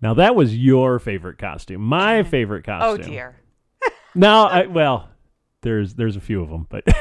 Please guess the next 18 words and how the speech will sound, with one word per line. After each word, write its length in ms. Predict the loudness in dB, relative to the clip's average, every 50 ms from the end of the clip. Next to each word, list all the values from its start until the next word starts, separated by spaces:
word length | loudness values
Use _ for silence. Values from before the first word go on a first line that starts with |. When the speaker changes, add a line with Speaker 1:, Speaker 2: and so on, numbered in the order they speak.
| 0 -8 -16 -18 -20 -20 -8 -2
Speaker 1:
<laughs> 280 | -2 -2 0 0 -2 -4 -4 -6 _ _ -20 -18 -14
yes, 240 | -10 -8 -8 -8 -6
there 140 | -4 -4 -2
was 160 | -2 -4 -6
some 260 | -6 -8 -8 -8 -10 -12 _ -12
very, 680 | -12 -10 -10 -8 -4 -2 0 0 0 -2 -4 -6 -6
very 640 | -8 -8 -8 -8 -6 -2 -2 0 0 0 0 -2 -2
nicely 520 | -2 -2 -2 -2 -2 -2 -4 -6 -6 -6 -4
dressed 340 | -2 -2 -2 -2 -4 -8 -10
ladies 480 | -6 -4 -2 -2 -4 -4 -6 -4 -4
wandering 440 | -6 -6 -6 -6 -6 -4 -4 -6 -4
around 240 | -4 -4 -4 -4 -6
that 180 | -6 -8 -8
place. 320 | -8 -8 -8 -8 -10 -12 -16 _ _ -20 -20 -20 -20 -20 -10 -4
But 120 | -4 -2 0
my 160 | 0 -2 -4
favorite 640 | -4 _ _ -2 -2 0 0 2 2 0 0 -2 -2
costume 640 | -4 -4 -4 -4 -6 -6 -6 -6 -4 -4 -6 -8